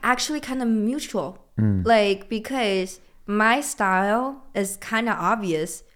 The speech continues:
Speaker 1: Like, some things I would choose is more, and the brand that I work with already, like,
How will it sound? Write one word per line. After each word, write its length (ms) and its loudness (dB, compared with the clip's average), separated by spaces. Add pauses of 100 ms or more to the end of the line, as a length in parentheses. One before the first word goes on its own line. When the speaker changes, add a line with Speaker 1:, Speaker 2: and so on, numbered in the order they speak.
Speaker 1:
Like, 320 2
some 380 -2
things 500 -2
I 180 2
would 220 0
choose 320 -2
is 180 -4
more, 280 0
and 340 -2
the 120 -2
brand 500 -2
that 140 0
I 120 2
work 400 0
with 320 2 (240)
already, 640 2 (100)
like, 420 -2